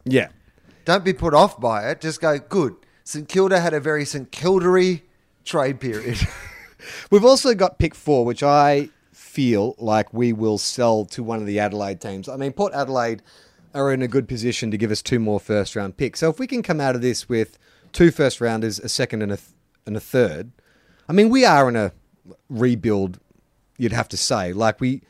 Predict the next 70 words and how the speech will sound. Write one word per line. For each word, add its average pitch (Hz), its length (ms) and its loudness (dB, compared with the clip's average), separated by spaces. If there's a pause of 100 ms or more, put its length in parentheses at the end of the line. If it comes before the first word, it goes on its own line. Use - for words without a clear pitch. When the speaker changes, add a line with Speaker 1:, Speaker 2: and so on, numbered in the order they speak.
(200)
Speaker 1:
need 170 160 2
to - 60 -10
start 117 300 0
somewhere. 135 360 -2
And 208 100 -2
I 277 120 0
don't 320 180 2
mind 165 280 4
the 170 60 4
Dan 131 240 2
Hannebery 120 340 0
thing. 143 140 -4
Like, 196 240 -6 (360)
Aaron 269 260 2
Hamill 151 340 2
came 123 240 -4
to 113 80 -14
the 120 80 -6
Saints 117 320 -2
at 98 60 -16
the 117 80 -8
start 120 220 0
of 110 80 -4
two 113 140 -6
thousand, 104 560 -2 (300)
and 160 120 -2
we 170 80 4
got 175 200 4
maybe 135 320 -2
two 139 280 0
good 127 200 0
years 113 280 0
out 110 120 4
of 101 80 -2
him, 104 120 -2
and 110 100 -2
then 120 100 -2
the 123 80 -4
rest 131 200 -4
of 110 80 -12
the - 40 -12
time 110 280 -2
he 110 120 -2
was 101 200 -2
injured. 113 420 -8 (480)
But 165 140 4
as 180 220 2
a 190 60 6
player 123 560 0 (500)
and 123 160 2
as 135 160 4
a 127 60 0
leader, 110 480 0
he 120 160 -4
was 123 160 -2
really 127 180 2
important 110 400 -4
for 104 60 -12
the 101 80 -6
club. 113 340 -4
So, 131 320 0 (500)
you 139 80 -10
know, 156 80 -2
I 175 60 4
just 214 180 -2
sort 190 140 -2
of 139 60 -4
think 120 180 -4
that's 120 200 -4
what 117 140 -4